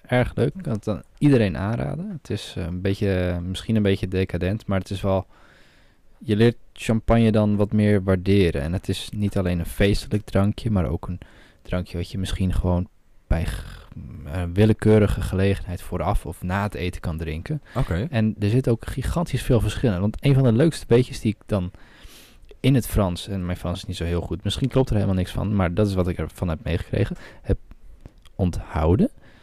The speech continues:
Speaker 1: is dat je, je hebt drie verschillende soorten, om het heel kort, eh,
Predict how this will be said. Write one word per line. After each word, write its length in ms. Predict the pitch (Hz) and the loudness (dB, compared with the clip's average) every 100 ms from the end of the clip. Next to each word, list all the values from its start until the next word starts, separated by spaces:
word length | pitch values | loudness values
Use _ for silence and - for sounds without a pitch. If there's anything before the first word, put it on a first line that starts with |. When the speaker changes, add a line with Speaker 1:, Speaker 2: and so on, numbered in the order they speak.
| - - - - - - - - - - - - | -20 -20 -20 -20 -20 -20 -20 -14 -12 -12 -10 2
Speaker 1:
is 140 | 117 | 4
dat 180 | 123 - | 4 4
je, 120 | 113 | 0
je 120 | 113 | 4
hebt 180 | 113 101 | 2 2
drie 200 | - 156 | 0 0
verschillende 400 | - - 131 117 | 0 -4 0 2
soorten, 580 | 95 107 104 - 101 95 - | 2 2 2 2 -2 -2 -2
om 100 | 104 | -2
het 100 | 98 | 2
heel 260 | 107 123 - - | 4 4 2 2
kort, 220 | 123 - - | 2 2 -4
eh, 200 | 98 | -4